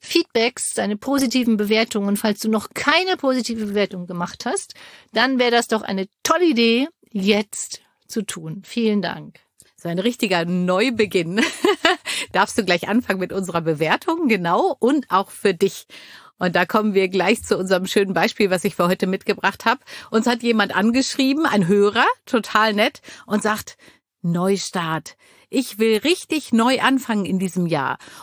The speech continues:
Speaker 2: Und dann habe ich mir überlegt, wo fange ich an? Fange ich jetzt privat an? Fange ich beruflich an? Gehe ich sporteln? Ändere ich mein Essverhalten? Oder, und er war plötzlich total überwältigt und hat gesagt, „Sag mal,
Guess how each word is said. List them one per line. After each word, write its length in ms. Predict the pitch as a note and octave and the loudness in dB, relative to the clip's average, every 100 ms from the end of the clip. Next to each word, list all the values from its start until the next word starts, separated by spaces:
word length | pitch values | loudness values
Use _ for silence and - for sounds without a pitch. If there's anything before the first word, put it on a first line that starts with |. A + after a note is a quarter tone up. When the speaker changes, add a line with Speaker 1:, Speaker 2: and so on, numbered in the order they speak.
| - | -4
Speaker 2:
Und 260 | A#3+ C#4+ | 0 2
dann 180 | B3+ A#3 | 2 2
habe 140 | A#3 A#3 | 2 0
ich 120 | - | 0
mir 100 | A#3+ | 2
überlegt, 420 | C4+ C4+ E3+ - | 2 2 0 -2
wo 120 | A#3 E4 | 0 0
fange 240 | - E4+ | -2 -6
ich 160 | E4 - | -6 -4
an? 180 | C#3+ D#3+ - - - | -4 -6 -14 -20 -8
Fange 200 | D#3+ E3 | -4 -4
ich 80 | - | -4
jetzt 220 | D#3 - | -10 -6
privat 420 | F3+ F#3+ D#4 - | -2 2 2 2
an? 220 | A#3 C4 | 2 2
Fange 200 | - D3+ | 0 -6
ich 80 | D3+ | -4
beruflich 480 | G#3 C#4 - C4 - | -2 0 0 -2 0
an? 220 | A3+ A#3 - - | 0 -2 -4 -4
Gehe 120 | F#3+ | 0
ich 120 | F#3 - | 0 -2
sporteln? 600 | - D#4 F4 E4+ F4 E4+ - - | 0 0 0 -2 -2 -4 -10 -6
Ändere 340 | G3 G#3+ G3 | 0 2 2
ich 160 | F3+ - | -2 -2
mein 140 | G#3 | -2
Essverhalten? 720 | - D#4+ - C#4+ C#4+ D4 D4 C4 | -2 -4 -2 -2 0 0 0 0
Oder, 280 | B3 C4+ - - _ _ - | 2 2 0 -10 _ _ -2
und 120 | A3 | 0
er 40 | |
war 140 | G3+ G#3 | 2 0
plötzlich 320 | A3+ A3 A#3+ | 0 0 0
total 280 | A#3 B3 G#3 | 0 2 2
überwältigt 440 | G#3+ G#3+ A3+ B3+ | 2 0 0 2
und 60 | A#3 | 2
hat 100 | A#3 | 0
gesagt, 300 | A#3+ A#3 A#3 | 0 0 0
„Sag 180 | B3 B3+ | 0 2
mal, 240 | A3 G#3+ | 2 0